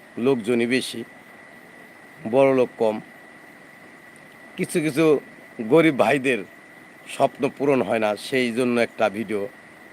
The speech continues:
পাথরের ওপর যেমন ফুল ফোটে না, ঠিক গরিব ঘরের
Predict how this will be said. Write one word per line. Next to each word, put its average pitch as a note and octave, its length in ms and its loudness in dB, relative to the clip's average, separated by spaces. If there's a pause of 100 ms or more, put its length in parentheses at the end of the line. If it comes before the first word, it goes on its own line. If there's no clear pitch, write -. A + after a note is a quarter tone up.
(400)
পাথরের F3+ 460 4
ওপর D#3+ 240 2 (120)
যেমন C3 220 4 (520)
ফুল G3+ 220 4
ফোটে D3 360 2
না, A#2 60 4 (440)
ঠিক D4 160 4 (920)
গরিব F3 220 6 (100)
ঘরের D3+ 220 4